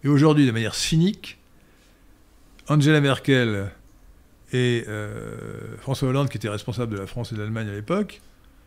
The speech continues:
déclarent qu'on avait signé ces accords pour donner du temps à l'Ukraine et lui permettre de se, de s'armer. Bon. Donc la Russie aurait dû attaquer beaucoup plus tôt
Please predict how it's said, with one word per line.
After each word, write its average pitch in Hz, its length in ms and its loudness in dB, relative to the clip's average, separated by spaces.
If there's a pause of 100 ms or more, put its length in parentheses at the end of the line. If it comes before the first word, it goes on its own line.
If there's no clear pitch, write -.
(340)
déclarent 139 480 2
qu'on 139 160 0
avait 127 240 2
signé 143 340 0
ces 117 180 -4
accords 160 380 -2
pour 151 120 -2
donner 165 200 2
du 151 160 -2
temps 196 220 2
à 175 40 6
l'Ukraine 147 320 0
et 160 40 4
lui 139 80 -2
permettre 165 260 0
de 139 60 0
se, - 160 -4
de 156 240 0
s'armer. 160 520 2 (1700)
Bon. - 60 -18 (1080)
Donc - 180 -20
la - 80 -14
Russie - 360 -2
aurait 101 140 0
dû 101 80 -4
attaquer 110 240 2
beaucoup 123 180 2
plus 170 140 2
tôt 311 200 4